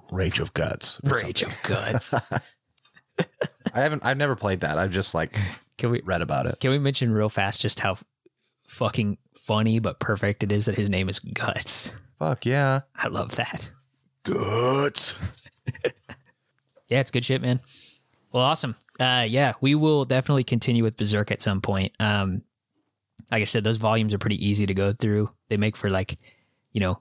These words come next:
Speaker 2: quick recaps and whatnot. But, like, I mean, I think we can get a lot out of 'em. And, uh, and the
Speaker 1: Quick
Speaker 2: story
Speaker 1: reads.
Speaker 2: just, story just goes to some really cool places. And, um, I'm excited for you to read that with me. It'll be awesome.
Speaker 1: I can't wait.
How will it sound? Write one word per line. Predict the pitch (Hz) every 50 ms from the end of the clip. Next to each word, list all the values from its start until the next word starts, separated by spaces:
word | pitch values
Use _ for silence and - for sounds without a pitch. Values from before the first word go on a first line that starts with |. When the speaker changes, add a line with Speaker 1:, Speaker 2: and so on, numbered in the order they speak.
| _ -
Speaker 2:
quick | - - 123 -
recaps | - 104 104 - - 110 98 92 - - -
and | 107 98
whatnot. | 98 98 - 98 98 95 98 95 -
But, | - 101
like, | 95 95 92 - 101
I |
mean, | 98 98 98
I | 101
think | - 117 107 -
we | 104 98
can | 98 95
get | 95 98 98
a | 98
lot | 98 92 92 92
out | 95 95 98
of | 98 98
'em. | 98 98 - - - - -
And, | 107 104 104
uh, | 98 92 92 107
and | -
the | 120
Speaker 1:
Quick | 117
Speaker 2:
story | 120 - 135 131 135 135
Speaker 1:
reads. | 123 113
Speaker 2:
just, | 110 - - _ _ - _
story | - - - - 147 151 147 139
just | 127 123 -
goes | - 135 135 139 - -
to | - 139 135 131 - -
some | - - 139 135
really | 135 139 139 139
cool | - - - 143
places. | 135 - 139 143 185 - - 117 113 117
And, | 110 110
um, | 110 110 110
I'm | 110 117 117
excited | 113 - - 123 123 123 120
for | - 120
you | 117 127
to | 120 110 110 - _ _ _ _ _ _ _ _ -
read | 117 127 160 147
that | 131 - - -
with | - 117 - -
me. | 98 - - - - _ _ _ _ _
It'll | - 123 113
be | 110 101
awesome. | 95 123 - - - - - - _ _ _ _ _ -
Speaker 1:
I | 110 110 117 127 131 139 - -
can't | - 107 107 104 -
wait. | 80 85 80 - -